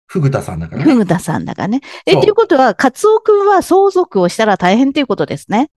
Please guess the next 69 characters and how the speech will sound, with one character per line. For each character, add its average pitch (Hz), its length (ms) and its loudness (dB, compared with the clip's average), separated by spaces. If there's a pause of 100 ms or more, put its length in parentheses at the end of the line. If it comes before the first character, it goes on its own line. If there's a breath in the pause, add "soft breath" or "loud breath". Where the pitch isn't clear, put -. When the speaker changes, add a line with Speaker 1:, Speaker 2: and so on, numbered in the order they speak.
(220)
Speaker 1:
結 - 160 -6
構 123 120 -6
だ - 120 -6
か 113 100 -12
ら、 110 260 -10
こ - 200 -4
れ 127 60 2
リ 156 140 0
ア - 40 4
ル - 80 2
な - 60 -2
話、 113 240 -4
Speaker 2:
相 107 100 -10
続。 120 60 -6
Speaker 1:
な 151 80 -2
ん - 20 -4
か 131 100 -4
そ 135 100 -4
う 147 40 0
い - 20 -2
う 127 40 -2
の 98 280 -8
税 147 120 0
理 147 120 -2
士 143 60 -8
さ 131 100 -4
ん 95 60 -8
と - 60 -12
か - 80 -14
使 - 200 -6
う 120 60 -4
方 117 160 -8
い 160 60 -8
る 123 100 -2
み 120 60 -6
た 135 80 -4
い - 20 -10
で - 60 -10
す - 80 -18
け - 100 -18
ど、 - 120 -14
Speaker 2:
へ 233 1000 0
え。 262 40 0
Speaker 1:
磯 220 200 -2
野 226 140 -6
家 151 240 -2
の 113 120 -10
相 147 260 -6
続 131 540 -6 (880)
税 127 240 -2
の 92 140 -12
計 117 180 -8
算 107 160 -6
を 98 40 -8
す 101 120 -12
る 92 80 -8
み 80 120 -8
た - 100 -18
い 87 80 -20
な 117 80 -16
ね。 160 120 -12 (140)
Speaker 2:
あ 190 300 -2
あ、 190 460 -4
面 196 160 -6
白 247 180 0
い 202 60 0
で - 100 -6
す - 140 -12
ね。 254 300 0